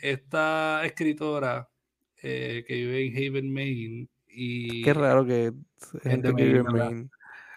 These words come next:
Speaker 1: Eh, que descubre como un objeto metal cerca de la casa mientras escribía una novela ahí.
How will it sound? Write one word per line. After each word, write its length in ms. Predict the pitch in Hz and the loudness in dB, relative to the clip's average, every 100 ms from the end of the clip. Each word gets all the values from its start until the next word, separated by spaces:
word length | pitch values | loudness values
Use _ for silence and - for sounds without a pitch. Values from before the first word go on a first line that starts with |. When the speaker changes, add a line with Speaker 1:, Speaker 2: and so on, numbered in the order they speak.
| _ - | _ -2
Speaker 1:
Eh, 320 | 127 127 131 | 0 0 0
que 80 | 143 | 2
descubre 680 | 139 139 143 170 175 170 151 | 2 0 0 6 6 6 2
como 260 | 143 135 | 0 0
un 100 | 131 | 0
objeto 400 | 139 139 156 156 | 0 0 -2 0
metal 340 | 151 147 143 143 | 0 2 2 0
cerca 460 | 143 135 135 147 | -2 -4 0 2
de 80 | 143 | 4
la 120 | 143 | 2
casa 480 | 139 143 139 - 120 | 2 2 2 0 -4
mientras 360 | 120 117 120 120 | -4 -6 -4 -6
escribía 460 | 123 - 117 120 127 | -6 -6 -2 -2 -2
una 160 | 131 | -2
novela 320 | 131 131 131 131 | -2 0 2 2
ahí. 300 | 131 117 | 2 0